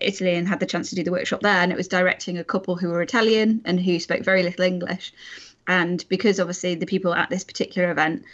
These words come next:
came from all over the, the world, um, it was, there was a,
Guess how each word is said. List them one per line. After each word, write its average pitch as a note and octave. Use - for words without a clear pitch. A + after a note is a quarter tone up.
came F#3
from F3+
all F3
over A3
the, -
the F#3
world, D#3+
um, F3+
it -
was, F#3+
there G3
was G3
a, G3